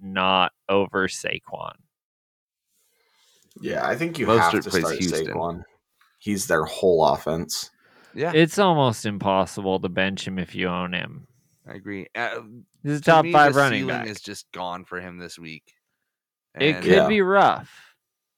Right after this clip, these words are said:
Speaker 3: you know, you're hoping you get that fourteen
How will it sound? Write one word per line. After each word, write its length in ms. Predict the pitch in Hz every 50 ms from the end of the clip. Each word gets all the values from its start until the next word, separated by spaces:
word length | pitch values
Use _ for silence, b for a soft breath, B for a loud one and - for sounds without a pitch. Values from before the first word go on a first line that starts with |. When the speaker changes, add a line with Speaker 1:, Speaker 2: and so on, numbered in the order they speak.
| _ _
Speaker 3:
you 120 | - 101 98
know, 240 | 92 90 87 87
you're 180 | 67 101 113 117
hoping 460 | 107 120 131 120 113 - 117 107 107
you 100 | 104 101
get 220 | 87 101 95 - -
that 260 | 92 90 - - _
fourteen 640 | - 90 90 - - - 98 92 90 87 85 85